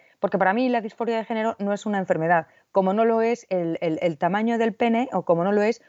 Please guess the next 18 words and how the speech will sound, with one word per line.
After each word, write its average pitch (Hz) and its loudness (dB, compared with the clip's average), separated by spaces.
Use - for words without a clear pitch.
otras 196 2
muchas 208 -2
cosas 214 0
que, 165 0
como 175 2
llevan 190 2
la 214 -2
connotación 208 -6
sexual, 214 0
nos 170 -8
hacen 190 -2
sonrojar 196 -2
porque 156 -6
somos 175 -4
una 185 -2
sociedad 196 2
de 165 0
acomplejaditos 175 0